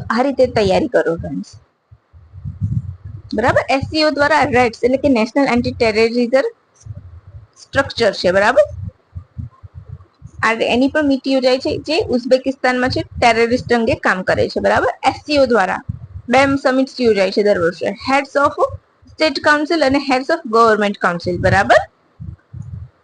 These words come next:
ક્લિયર થઈ ગયું? હવે બહુ જ અગત્યનો પ્રશ્ન આવનારી પરીક્ષામાં.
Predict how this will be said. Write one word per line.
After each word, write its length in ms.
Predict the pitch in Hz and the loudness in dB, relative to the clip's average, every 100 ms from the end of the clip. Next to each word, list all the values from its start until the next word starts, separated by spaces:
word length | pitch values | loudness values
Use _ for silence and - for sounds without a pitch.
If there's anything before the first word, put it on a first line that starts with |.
| _ | _
ક્લિયર 260 | 294 311 311 | -2 2 2
થઈ 160 | 311 302 | 2 0
ગયું? 180 | 302 349 - - - | -2 -4 -8 -8 0
હવે 260 | 302 196 - - - - | 2 2 -2 -12 -18 -2
બહુ 160 | 277 349 | 4 4
જ 120 | 285 | 6
અગત્યનો 440 | 254 233 233 214 | 4 4 0 -2
પ્રશ્ન 320 | 196 - - - - - | -2 -6 -8 -12 -10 -2
આવનારી 340 | 240 269 285 247 | 0 2 0 -2
પરીક્ષામાં. 600 | - 196 - - - | -4 -4 -4 -6 -6